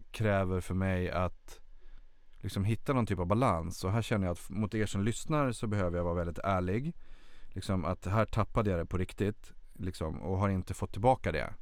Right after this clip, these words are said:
Liksom, all respekt för de som agerar så här är borta och kan inte tas tillbaka. Och det speglar min syn på,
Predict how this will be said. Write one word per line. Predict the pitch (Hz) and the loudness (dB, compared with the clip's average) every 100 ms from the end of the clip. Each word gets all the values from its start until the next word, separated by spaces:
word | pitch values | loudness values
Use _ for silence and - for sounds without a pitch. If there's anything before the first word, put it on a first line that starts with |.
| - - - - - - - - - | -10 -12 -14 -16 -16 -18 -14 -12 -10
Liksom, | - 101 92 - | -6 -2 -2 2
all | 120 117 | 2 4
respekt | 110 - - 92 - | 0 2 0 0 -2
för | - 101 90 | -2 2 2
de | 87 95 87 | 2 0 0
som | 82 90 | -2 -2
agerar | 90 110 104 | 2 2 2
så | 87 82 | 2 0
här | 80 82 | -2 0
är | 95 95 | 0 0
borta | 82 - - 101 - - - | 2 0 0 0 -2 -4 -10
och | - - | -8 -6
kan | - 104 | 0 2
inte | 90 78 | 2 -2
tas | - 80 | -4 -6
tillbaka. | - 90 101 - - | -4 0 2 0 -6
Och | - - | -6 -4
det | 90 101 | 0 0
speglar | - - 95 92 87 | -2 0 0 2 0
min | 82 85 | 0 -2
syn | - 90 82 | 0 0 0
på, | 80 85 80 | -2 0 0